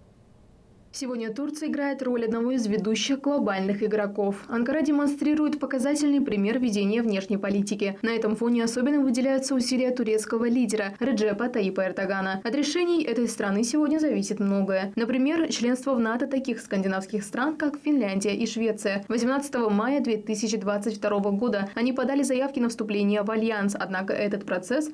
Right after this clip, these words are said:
немедленно заблокировала Турция, потребовав от них объявить террористическими курдские организации,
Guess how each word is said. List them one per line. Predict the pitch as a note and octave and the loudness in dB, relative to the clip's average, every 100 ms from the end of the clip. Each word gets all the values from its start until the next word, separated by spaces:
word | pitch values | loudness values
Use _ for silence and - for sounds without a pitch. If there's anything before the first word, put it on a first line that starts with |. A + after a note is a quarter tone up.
| - | -2
немедленно | F4 B3+ G#3+ B3+ | 2 2 2 2
заблокировала | C4+ C4+ C4+ A3+ G#3 G#3 G#3+ G#3+ | 2 2 2 2 2 2 2 0
Турция, | A#3+ - G3 G3 - | -2 -2 -4 -4 -4
потребовав | B3 C#4+ B3 B3 A#3+ | -2 0 2 0 0
от | A3+ A3 | -2 0
них | A3 - | -2 -2
объявить | G#3 F#3+ F#3+ G3+ - | -2 0 0 -4 -6
террористическими | A3+ B3 A#3+ - A#3 - - G#3 G3+ - - | -2 0 0 0 -2 -2 -2 0 0 -4 -4
курдские | A#3 - G#3 | -4 -2 -4
организации, | F#3+ G3 G3 A3+ B3+ - C4+ | 0 2 2 0 -2 -2 -2